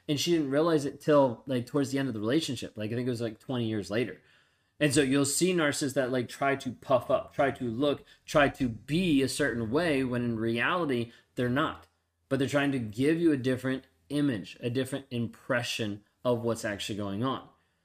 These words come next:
Like, speaking of someone lying or speaking of someone hiding, there is an aspect that, well, one, one person I talked to, that she was with this guy for a long period of time, and he always compared her to a previous ex. Like,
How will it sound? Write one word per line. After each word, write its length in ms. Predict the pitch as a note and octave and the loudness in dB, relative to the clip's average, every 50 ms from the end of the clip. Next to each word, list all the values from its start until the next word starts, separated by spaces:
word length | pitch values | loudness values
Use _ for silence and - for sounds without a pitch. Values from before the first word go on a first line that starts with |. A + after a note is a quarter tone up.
| _ _ _ _ _ - | _ _ _ _ _ -4
Like, 200 | B2+ B2+ A2 - | -2 -2 -2 -4
speaking 520 | - - D#3+ D#3 E3 E3+ E3 F#3 F3+ E3+ | 0 4 6 8 8 8 6 4 2 2
of 200 | D3+ D3 C#3 B2 | 4 4 2 2
someone 320 | C3 C#3 B2+ A#2+ A#2 A2+ G#2+ | 0 0 0 0 -2 -2 -2
lying 420 | A2 A#2 A2 A2 A#2 C3 C3+ C3 | -4 -4 -4 -2 -2 -2 -2 -2
or 60 | B2 | -2
speaking 400 | A#2 - C3 B2 C3+ C#3 C3+ C#3+ | -2 -4 -4 -2 -2 -2 0 -2
of 100 | C3+ A#2+ | -2 -2
someone 260 | - C#3+ C3+ B2+ A2+ | -2 -2 -2 -4 -4
hiding, 640 | G#2 - - - B2+ C3 D3 C#3 A#2 G2+ G#2 A2 A#2 - - - - - | -6 -8 -6 -4 0 0 0 0 0 -2 -4 -6 -8 -10 -16 -12 -4 0
there 160 | - C#3 C#3+ | 2 4 4
is 160 | C#3+ A#2+ C#3+ | 4 2 0
an 80 | C#3 C3 | -2 0
aspect 460 | B2 C3+ D3 - - F3 D3+ - - | 0 -2 -2 -2 0 -2 -2 0 -2
that, 200 | D3 B2+ A2+ A#2+ | -4 -4 -4 -4
well, 200 | C3+ B2+ B2+ C3 | -4 -2 0 2
one, 200 | C#3+ D3+ D#3 - - | 2 2 0 -2 -2
one 240 | C3 C3 C#3+ D#3 | -2 0 0 2
person 300 | D3 D#3 D3+ C#3 - C3 | 4 4 2 2 0 -2
I 60 | A#2+ A2+ | -4 -2
talked 340 | - B2+ A#2 A2+ A2+ - | 0 0 0 -2 -2 -2
to, 200 | - C3 B2+ A#2+ - - - _ - | -2 -2 -2 -2 -4 -10 -12 _ -2
that 100 | C3+ B2 | -2 2
she 160 | - - D#3 | 4 4 4
was 220 | D3+ C#3+ B2 A2+ | 4 4 2 0
with 240 | G#2 B2 D3 D3+ - | 0 0 0 0 0
this 180 | - F3 D3 - | -2 -4 -2 -2
guy 220 | - C3+ B2+ A#2+ | 0 0 0 0
for 160 | - - B2+ | 0 0 0
a 60 | A#2+ A#2 | 0 2
long 300 | A2+ B2 B2 C3 C3+ B2+ | 0 0 -2 -2 -4 -4
period 260 | - C3+ A#2+ A2+ A2 | -2 -2 -2 -2 0
of 60 | - | 0
time, 200 | D3+ D#3+ C#3+ B2 | -2 -2 0 -2
and 100 | A#2+ B2 | -2 -2
he 80 | A#2+ B2+ | 0 0
always 280 | C3 C3 C3 B2 - | 0 0 0 -2 -4
compared 580 | - - B2 G#2 - - B2+ C#3 D#3 F#3 F3 C#3+ | -6 -8 -8 -8 -6 -4 0 2 2 2 0 0
her 280 | C3 A#2 A2+ A#2 A#2 - - _ _ - | 0 2 2 2 0 -4 -16 _ _ 0
to 220 | - E3 D#3 D3 C3+ | 4 4 6 6 4
a 60 | C3+ | 0
previous 560 | - - C#3 C3 A#2+ A2+ A#2+ A#2 A2+ A2+ - - D3 | -2 -4 -2 -2 0 0 0 0 0 -2 -4 -4 -6
ex. 380 | D3 A2 - - - - - _ _ _ _ _ _ _ | -6 -6 -6 -10 -14 -16 -16 _ _ _ _ _ _ _
Like, 300 | - A#2+ A#2 A#2 A2+ - | -2 0 0 0 0 -2